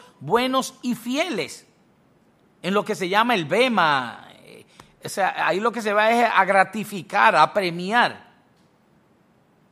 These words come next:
El que no tenga nada que premiar, pues será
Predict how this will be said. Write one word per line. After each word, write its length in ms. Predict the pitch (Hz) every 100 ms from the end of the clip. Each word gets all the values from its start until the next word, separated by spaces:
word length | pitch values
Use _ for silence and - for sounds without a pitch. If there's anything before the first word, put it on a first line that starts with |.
| _ _ _ _ _
El 180 | 143 139
que 160 | 135 147
no 160 | 170
tenga 380 | 170 226 220 214
nada 280 | 208 214 214
que 120 | 208
premiar, 580 | 190 202 208 220 226 220
pues 180 | 220 196
será 680 | 214 180 180 175 170 147